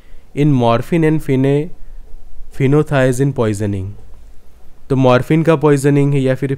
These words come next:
phenothiazine पॉइजन है, पॉइजनिंग है, तो उसमें भी emetics जो है वो इफेक्टिव साबित नहीं होते हैं। तो ये था हमारा special lecture about the emetics drug agent।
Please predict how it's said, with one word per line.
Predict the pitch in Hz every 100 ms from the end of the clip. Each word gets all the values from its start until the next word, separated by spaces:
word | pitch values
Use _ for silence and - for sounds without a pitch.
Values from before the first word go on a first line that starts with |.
| 131
phenothiazine | 123 135 135 120 127 131
पॉइजन | 127 120 110 120 117
है, | 120 117 - - - - -
पॉइजनिंग | 120 120 110 117 117
है, | 117
तो | -
उसमें | 131 - 156 139 117
भी | 139 226 - - - - - 131
emetics | 147 165 160 151
जो | 120 135
है | 135
वो | 135 135
इफेक्टिव | 110 120 113 131
साबित | - 104 104 151 208 - - - -
नहीं | 117 113 110
होते | 104 98 107
हैं। | 95 104 - - - - - - - -
तो |
ये | 135 165
था | 175
हमारा | 165 160 165
special | 160 - 123 - 147 135
lecture | - 139
about | 131 127 131 131
the | -
emetics | 120 123 123 120 110
drug | 120 117 117
agent। | 117 143